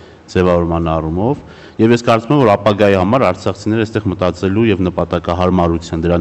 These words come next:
նպատակահարմարության շուրջ, ը, քննարկումներ ծավալելու հարց կա, որովհետև, ը, սա մի փորձ է, ը, որ շատ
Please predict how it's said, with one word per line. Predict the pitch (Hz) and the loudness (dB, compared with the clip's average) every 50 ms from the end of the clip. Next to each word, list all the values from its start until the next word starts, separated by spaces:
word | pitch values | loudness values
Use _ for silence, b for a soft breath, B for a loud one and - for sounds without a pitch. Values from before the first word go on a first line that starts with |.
| 85 | -2
նպատակահարմարության | 82 82 85 82 - 87 80 - - 85 85 85 85 82 82 80 82 - - 85 - | -2 -2 -4 -4 -2 -4 -4 -2 -2 -2 0 0 0 -2 -2 -4 -6 -6 -8 -6 -4
շուրջ, | - 101 104 104 104 | -4 -4 -4 -4 -8
ը, | - - - - - - - - - - - - - 87 90 85 85 82 82 82 - | -14 -20 -20 -20 -20 -20 -20 -20 -20 -20 -14 -6 -2 0 0 2 2 0 0 0 2
քննարկումներ | 113 107 107 101 98 107 101 101 98 92 92 - | 2 4 4 2 0 0 0 0 0 0 0 0
ծավալելու | 87 87 90 87 87 85 85 87 85 85 | 0 0 2 0 0 0 -2 -2 -2 -2
հարց | 85 87 87 85 - - | -2 -4 -4 -6 -10 -8
կա, | - 92 101 131 139 110 | -4 0 0 0 0 0
որովհետև, | 98 92 95 87 - 92 90 - 101 98 95 95 92 - - B B B B B B B B B B B | 0 0 0 0 -2 -4 -2 0 0 0 0 -2 -4 -12 -20 B B B B B B B B B B B
ը, | - 90 92 90 87 87 85 85 82 80 64 62 - - | -2 0 2 2 2 2 2 0 -2 -4 -8 -8 -8 -4
սա | - 117 113 113 | 0 2 2 2
մի | 113 110 110 - | 2 2 2 2
փորձ | 101 113 107 104 104 - - 101 | 4 4 4 2 2 0 0 2
է, | 95 101 | 2 2
ը, | 113 135 143 131 - - - - - - - 80 80 76 71 71 71 71 71 71 71 73 73 69 - - - - - - 98 92 | 2 0 -2 -6 -10 -18 -20 -20 -20 -20 -14 -10 -8 -8 -6 -6 -8 -8 -8 -8 -8 -8 -10 -10 -10 -10 -10 -12 -12 -12 -8 -4
որ | 95 95 92 87 87 85 - - | -2 -2 -2 -2 -4 -8 -8 -4
շատ | - 107 101 - | -2 -2 -2 -2